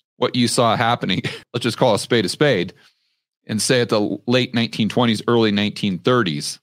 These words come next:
in, in Germany. We gotta get them before they get us. All right, guys, uh, some scary stuff here for sure. We'll definitely have to pay attention to this. Hopefully I'm completely wrong. And hopefully this is just total coincidence.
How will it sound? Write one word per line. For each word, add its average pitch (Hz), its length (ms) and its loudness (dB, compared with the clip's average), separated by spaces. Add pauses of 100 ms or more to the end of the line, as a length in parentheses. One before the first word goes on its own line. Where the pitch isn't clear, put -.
(100)
in, 110 280 0 (100)
in 113 160 -2
Germany. 92 480 -4 (440)
We 113 100 -4
gotta 127 260 0
get 135 240 -2
them 127 220 2
before 101 300 0
they 95 140 0
get 87 320 -4
us. - 400 -8 (100)
All 131 80 2
right, 151 180 0
guys, 120 380 -2 (120)
uh, 107 560 0
some 104 140 -6
scary 170 320 0
stuff 156 280 0
here 107 120 0
for 95 140 -6
sure. 110 380 0
We'll 85 120 -4
definitely 117 360 -2
have 113 180 -2
to - 80 -20
pay 110 160 0
attention 113 460 -2
to 110 40 0
this. 113 140 -2
Hopefully 143 340 0
I'm 98 120 -4
completely 110 680 -4
wrong. 85 440 -2 (500)
And 101 460 -2
hopefully 117 340 0
this 101 220 -4
is 95 80 -4
just 98 220 -4
total 98 240 0
coincidence. 90 760 -6